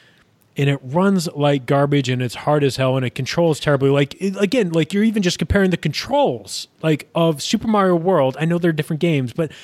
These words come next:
you play Super Mario World, then you pop in, yeah, I'm gonna get a little change of pace.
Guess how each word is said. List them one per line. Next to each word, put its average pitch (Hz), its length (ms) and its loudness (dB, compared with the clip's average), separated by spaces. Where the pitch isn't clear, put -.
you 165 80 -4
play 196 160 0
Super 220 180 0
Mario 185 160 2
World, 165 300 2
then 170 100 2
you 175 60 2
pop 180 360 -2
in, 175 200 2
yeah, 151 160 -2
I'm 143 60 -2
gonna 143 100 -4
get 160 120 0
a 170 40 4
little 156 160 4
change 160 220 0
of 127 80 -4
pace. 156 240 0